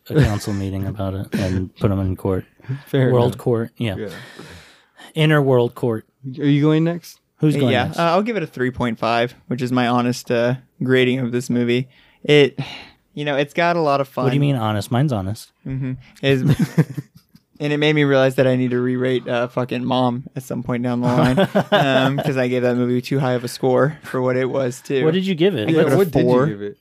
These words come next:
Speaker 1: You wanna? So what? If we can change it right now.
Speaker 3: No,
Speaker 2: No,
Speaker 3: we'll
Speaker 2: we have to
Speaker 3: wait.
Speaker 2: wait till the
Speaker 3: Yeah.
Speaker 2: watchies.
Speaker 3: That
Speaker 1: Okay.
Speaker 3: doesn't count.
Speaker 1: All right. All right. Okay.
Speaker 3: Um, but I give it a three point five. Hey, the movie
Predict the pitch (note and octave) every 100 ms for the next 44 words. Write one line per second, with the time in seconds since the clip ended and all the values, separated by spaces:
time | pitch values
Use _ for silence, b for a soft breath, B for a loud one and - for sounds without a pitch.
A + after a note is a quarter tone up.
0 | - C3+ C#3+ C#3+ C#3+ C3+ C3 - C#3+ E3
1 | D#3+ D3+ C#3+ F#3 A#3+ D#3+ B2+ A2+ G#2 G#2
2 | G2+ B2+ D#3 D#3 D#3+ F3 D#3+ D#3+ F3 D#3+
3 | D#3 C3 D#3+ B2+ C#3 D#3+ C3+ A2+ G#2 A2+
4 | C#3 F#2+ E2+ - C3+ A2+ F2+ G2 - -
5 | - - - - C#3+ C3 A#2+ B2 B2 C#3+
6 | - - E3+ F3+ E3+ E3 D#3+ D3 C#3+ C#3
7 | C3+ B B D3 D3+ D#3 E3 E3 D#3+ -